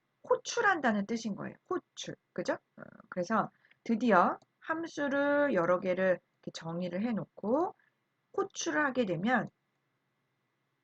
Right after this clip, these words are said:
R 인터프리터는 요 메인이라고 하는 단어를 해석하기 위해서 해석해서 실행해야 되니까요. 어, 메모리에서 가서 찾아봅니다.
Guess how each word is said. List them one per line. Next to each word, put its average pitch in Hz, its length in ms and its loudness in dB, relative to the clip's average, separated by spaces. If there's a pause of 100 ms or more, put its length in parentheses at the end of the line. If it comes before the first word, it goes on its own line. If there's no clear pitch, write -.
(160)
R 277 540 6 (220)
인터프리터는 190 840 -4 (440)
요 226 140 2
메인이라고 277 880 4
하는 247 520 0 (400)
단어를 208 480 2
해석하기 277 580 -2
위해서 156 460 -2 (440)
해석해서 359 380 -2
실행해야 302 460 -2
되니까요. 156 680 -2 (840)
어, 175 160 0
메모리에서 269 720 6 (100)
가서 - 220 -6
찾아봅니다. 277 680 -4